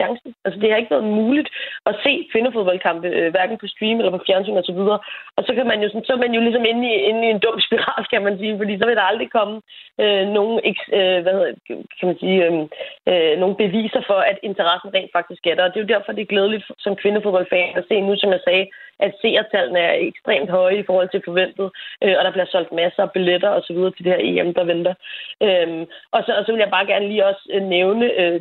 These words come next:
det, som hedder The Coverage Gap, som er rimelig sådan, øh,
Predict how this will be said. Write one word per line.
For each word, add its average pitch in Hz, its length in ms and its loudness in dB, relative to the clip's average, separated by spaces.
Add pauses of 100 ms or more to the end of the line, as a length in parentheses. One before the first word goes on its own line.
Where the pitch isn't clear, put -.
det, 185 140 0
som 196 120 2
hedder 185 300 2
The 165 200 -8
Coverage 190 440 -2
Gap, 175 220 0
som 190 240 -4
er 180 180 2
rimelig 196 280 0
sådan, 175 300 -2 (440)
øh, 170 240 2